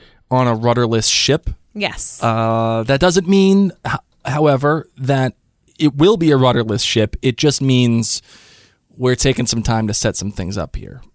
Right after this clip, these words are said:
Speaker 1: And we haven't gotten to a point yet where we're like,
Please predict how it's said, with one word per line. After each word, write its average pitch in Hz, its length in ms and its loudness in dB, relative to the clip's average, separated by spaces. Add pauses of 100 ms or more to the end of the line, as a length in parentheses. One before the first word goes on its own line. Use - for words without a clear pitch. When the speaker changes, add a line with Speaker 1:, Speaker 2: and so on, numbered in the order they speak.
(100)
Speaker 1:
And 98 580 -8 (120)
we 127 120 -2
haven't 123 420 -4
gotten 117 420 -2
to 110 200 -8
a 95 60 -8
point - 400 -4
yet 98 280 -8
where 104 160 -6
we're 104 140 -6
like, 85 260 -10